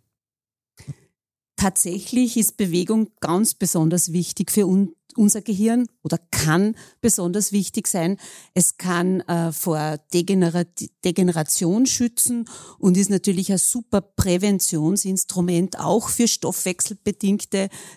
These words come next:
Demenz, äh, weil wir ja nicht nur,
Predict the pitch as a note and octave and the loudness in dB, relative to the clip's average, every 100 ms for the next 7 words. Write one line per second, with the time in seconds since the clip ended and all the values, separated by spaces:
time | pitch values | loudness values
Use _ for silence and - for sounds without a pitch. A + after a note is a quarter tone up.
0 | - G#3+ F3+ E3+ F#3+ F#3+ - - - - | -2 2 4 4 2 -2 -4 -8 -20 -8
1 | F#3 F3 D#3+ F3 F#3 F3+ F3 F3 E3+ G3 | -4 -2 0 0 2 2 4 4 2 2
2 | F#3 F3+ | 2 2